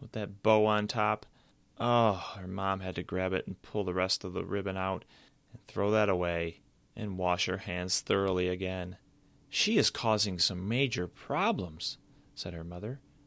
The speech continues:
"I think we might need to take her to the vet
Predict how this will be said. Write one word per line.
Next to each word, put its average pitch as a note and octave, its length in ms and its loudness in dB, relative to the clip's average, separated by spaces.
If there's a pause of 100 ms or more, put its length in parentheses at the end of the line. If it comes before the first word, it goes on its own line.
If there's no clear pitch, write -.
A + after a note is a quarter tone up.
(140)
"I C#3 140 2
think F#2+ 320 -4
we G#2+ 100 2
might G2+ 220 0
need F2 160 -4
to F2 60 -6
take - 280 -8
her F#2 80 -4
to - 100 -12
the D2+ 120 -8
vet G2+ 420 0